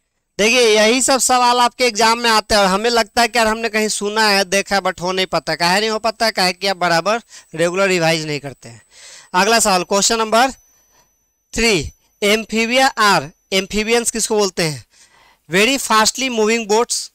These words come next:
तेजी से चलने वाली नौकाएं। एनिमल्स लिविंग in water only, केवल जल में रहने वाले जंतु। एनिमल्स लिविंग on land only,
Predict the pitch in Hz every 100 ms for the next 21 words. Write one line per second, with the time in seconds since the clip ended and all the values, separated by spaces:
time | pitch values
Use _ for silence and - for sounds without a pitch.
0 | _ - 196 208 233 233 220 208 214 208
1 | 202 175 151 - 165 208 - _ - -
2 | - 202 220 247 262 - 185 214 247 247
3 | 220 180 175 208 202 196 233 _ - 185
4 | 185 165 180 202 196 170 170 160 147 151
5 | 139 202 277 _ _ _ _ - 214 220
6 | 240 254 - 185 185 208 247 220 208 175
7 | 165 185 190 190 208